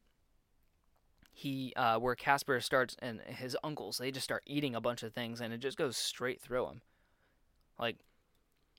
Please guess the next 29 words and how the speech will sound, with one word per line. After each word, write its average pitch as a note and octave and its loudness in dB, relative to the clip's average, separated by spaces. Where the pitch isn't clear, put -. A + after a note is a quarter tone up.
you C3 -2
could D#3 4
have C3 4
easily D3+ 4
just B2+ -2
picked - 0
up B2 4
whatever B2+ 4
they B2 0
were A2 -4
eating A#2 -6
and G#2+ -8
put B2+ 2
it A#2+ 2
in A2+ -4
your A#2+ -4
mouth A2+ -2
and A2 -6
it A2 -4
would A#2 0
have A#2+ 0
been B2 -2
totally C3+ 2
fine. C#3+ -4
It - -12
might B2+ -2
have - -20
tasted F#3+ 2
funny F3 0